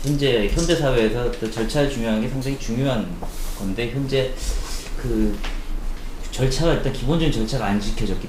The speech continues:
때문에 그 가장 큰 문제라 생각하고 그 판결에도 나왔듯이 지-,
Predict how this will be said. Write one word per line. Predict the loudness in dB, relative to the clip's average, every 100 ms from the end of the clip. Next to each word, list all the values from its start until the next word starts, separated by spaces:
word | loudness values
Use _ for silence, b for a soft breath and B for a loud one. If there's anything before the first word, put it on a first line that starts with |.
| -4
때문에 | -2 -2 -2 -4
그 | -4 -4
가장 | -2 -2
큰 | -2 0
문제라 | 0 2 2
생각하고 | 2 0 -2 -2 -2 0 0
그 | 0 -2
판결에도 | 0 2 4 2 0 0 -2 -2 -2 0 0
나왔듯이 | 2 2 2 -2 -2 -2 -2 -4
지-, | -6